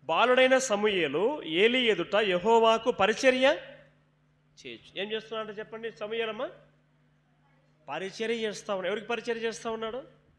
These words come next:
ఏలీకి. ఆ, ఏలీ, ఇక్కడ ఏలీ ఉన్నాడు, ఏలియా ఉన్నాడు. గుర్తుపెట్టుకోండి, బైబిల్లో ప్రవక్తలు.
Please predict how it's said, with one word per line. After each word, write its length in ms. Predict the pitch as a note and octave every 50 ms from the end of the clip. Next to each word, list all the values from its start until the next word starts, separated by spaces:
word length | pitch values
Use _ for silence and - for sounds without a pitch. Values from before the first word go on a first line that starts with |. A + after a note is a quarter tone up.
| _ _ _ _ _ _ _ _ _ _ _ _ _ _ _ _ _ _ _
ఏలీకి. 760 | - C3 C3 C#3+ E3 F#3 G3+ G#3 G#3+ A3 - - G#3+ G3+ - - _ _ _ _ _ _ _ _ _ -
ఆ, 240 | C#3+ D3+ D3 C#3 B2 C3
ఏలీ, 560 | C#3+ D#3 F3+ G#3 A3+ A3+ C4 A3+ E3 A#2+ - - - - - _ _ _ _ _ _ _ _ _ _ _ _ _ _ _ _
ఇక్కడ 220 | D#3+ - - F#3 F3
ఏలీ 420 | D3+ C#3+ D#3 E3+ G3 G#3+ A3 A3+
ఉన్నాడు, 600 | A3 G#3 G#3 G#3 G#3 F#3 F#3+ G#3 A3 C#4 D#4 - -
ఏలియా 440 | D#3+ E3+ F#3+ G3+ G3+ G3+ G3+ F#3+ F#3+
ఉన్నాడు. 360 | F#3 F3 F3 E3+ E3 D3 C3
గుర్తుపెట్టుకోండి, 640 | - C3+ D3+ D#3 E3 F3+ F3+ E3 D#3 F3 E3+ D#3
బైబిల్లో 360 | C#3+ C#3+ C#3+ C#3+ D3 D3 C3+
ప్రవక్తలు. 520 | A#2+ - C#3+ D3 C#3+ - _ C3+ A2+ G2